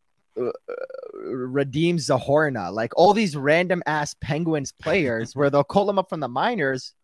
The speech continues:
Speaker 1: and they'll plug them into the lineup and they'll continue to win. Now, the reason why I bring that up is because this is a longer,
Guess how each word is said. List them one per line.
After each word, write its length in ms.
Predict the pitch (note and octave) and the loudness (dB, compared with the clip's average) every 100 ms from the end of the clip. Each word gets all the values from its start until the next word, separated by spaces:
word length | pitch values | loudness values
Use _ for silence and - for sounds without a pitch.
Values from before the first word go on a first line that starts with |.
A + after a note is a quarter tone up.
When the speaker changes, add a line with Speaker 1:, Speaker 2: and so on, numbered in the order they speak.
| - | -8
Speaker 1:
and 140 | D3+ D#3+ | -2 -2
they'll 80 | |
plug 240 | C#3+ E3 F#3+ | 0 2 2
them 120 | G#3 | 0
into 140 | G#3 | -2
the 60 | A3 | 0
lineup 320 | D3+ A#2+ C#3+ | 0 0 -2
and 80 | C3+ | -6
they'll 80 | B2+ | -8
continue 420 | C3+ - B2 A#2+ | -8 -10 -8 -6
to 80 | G2+ | -6
win. 160 | F#2+ - _ _ _ _ _ _ - | -8 -10 _ _ _ _ _ _ -8
Now, 340 | C3+ C#3+ C3+ - | 0 2 2 0
the 160 | C#3 | -2
reason 340 | C#3 F3+ G#3+ F#3+ | 0 0 -2 0
why 240 | D#3+ C3 | 0 0
I 20 | |
bring 220 | G#2 A#2 A2+ | -2 -6 -6
that 180 | G#2 | -6
up 200 | F#2 G#2+ | -6 -8
is 100 | A#2 | -10
because 300 | G#2 A#2+ A#2 | -10 -6 -6
this 260 | A2 D3+ F3 | -4 -4 -2
is 160 | G#3 F#3+ | -2 -2
a 140 | C3+ | -2
longer, 760 | A2+ A2+ B2 C3 C3+ B2+ A#2 | -2 0 0 0 0 -2 -4